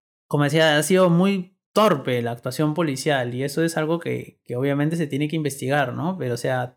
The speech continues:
era tan torpe que trataron por todos los medios de recuperar todas las evidencias, han presionado a familiares, han ido a hospitales, han tratado de presionar a doctores, pero menos mal no han logrado su cometido.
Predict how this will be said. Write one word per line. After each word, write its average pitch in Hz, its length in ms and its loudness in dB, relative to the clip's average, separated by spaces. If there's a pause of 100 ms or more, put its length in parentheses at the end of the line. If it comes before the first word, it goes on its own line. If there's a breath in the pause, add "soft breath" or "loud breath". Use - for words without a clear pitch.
(160)
era 160 240 2
tan 180 220 2
torpe 202 280 0
que 160 100 -4
trataron 160 760 2
por 131 180 -4
todos 139 120 2
los 139 140 0
medios 139 200 0
de 165 60 0
recuperar 135 640 -2
todas 160 240 4
las 147 160 2
evidencias, 139 680 0 (500)
han 139 340 -2
presionado 139 720 2
a 135 40 0
familiares, 135 720 0
han 139 180 -2
ido 180 220 4
a 160 40 4
hospitales, 139 720 0
han 139 100 -2
tratado 139 260 2
de 135 40 -6
presionar 139 380 0
a 143 60 4
doctores, 143 480 0
pero 113 460 -4
menos 127 380 -6
mal 131 300 -2
no 123 100 -2
han 127 220 -4
logrado 131 400 2
su 131 100 -8
cometido. 117 520 -6